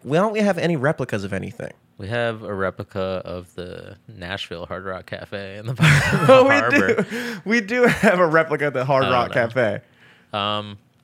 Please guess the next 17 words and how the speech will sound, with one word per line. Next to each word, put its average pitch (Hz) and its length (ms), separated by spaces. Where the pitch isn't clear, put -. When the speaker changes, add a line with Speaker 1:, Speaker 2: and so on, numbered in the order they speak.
Speaker 2:
yeah, 139 240
it's, - 380
it's 123 180
interesting. 123 500
And, 110 360
I 113 80
mean, 107 180
obviously, 101 400
D 90 240
C 90 300
has 80 200
a 85 60
couple. 78 500
Like, 82 420
there, 82 420
I 101 120
think 95 260